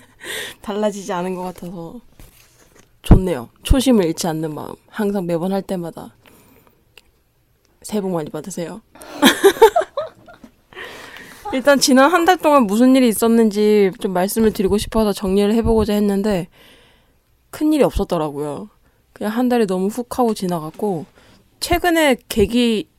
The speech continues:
월식이죠. 그거를 보고 싶어서 갔는데 성디님과 함께 이제 공원을 갔어요. 거기서 무슨 행사를 한대요. 그래서 저희가 정신없이 막 택시를 타고 도착을 하니까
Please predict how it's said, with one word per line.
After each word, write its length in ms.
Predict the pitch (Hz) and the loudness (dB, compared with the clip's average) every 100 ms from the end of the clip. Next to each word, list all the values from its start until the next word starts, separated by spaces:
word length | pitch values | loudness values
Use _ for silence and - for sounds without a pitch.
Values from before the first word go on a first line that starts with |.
| _ _ - | _ _ -4
월식이죠. 680 | 185 190 220 175 185 160 - _ _ _ _ _ _ | -2 0 0 -4 -4 -10 -10 _ _ _ _ _ _
그거를 720 | - 185 196 196 190 180 151 - | -12 -6 -4 -2 -2 -2 -6 -10
보고 460 | - 196 196 190 202 | -6 -2 0 0 0
싶어서 320 | - 208 202 | -2 -6 -6
갔는데 640 | - 170 175 180 208 185 - _ _ _ _ - | -6 -8 -6 -4 -4 -4 -10 _ _ _ _ -20
성디님과 600 | - 285 285 277 262 233 | -10 -4 -2 0 2 2
함께 380 | 226 220 214 202 | 0 -2 -2 -4
이제 220 | 175 170 | -4 -6
공원을 420 | 170 - 190 196 196 | -8 -4 0 0 -2
갔어요. 500 | 147 - 175 185 170 | -6 -10 -8 -8 -8
거기서 240 | 185 180 180 | -10 -8 -8
무슨 220 | 170 190 | -8 -4
행사를 360 | 262 262 240 | -2 0 0
한대요. 500 | 226 214 185 190 170 - - - _ | 0 -2 -2 -4 -6 -12 -20 -20 _
그래서 160 | 196 196 | -4 -2
저희가 140 | 190 | -2
정신없이 720 | - 196 202 233 185 - 214 | 0 2 4 4 4 2 0
막 280 | 180 170 165 - _ _ _ _ | 0 -2 -4 -10 _ _ _ _
택시를 300 | - - 277 | 2 2 -2
타고 280 | 254 240 214 | 0 0 0
도착을 380 | - 175 202 208 | -4 -6 -2 0
하니까 480 | 214 202 226 214 | 0 0 -2 -4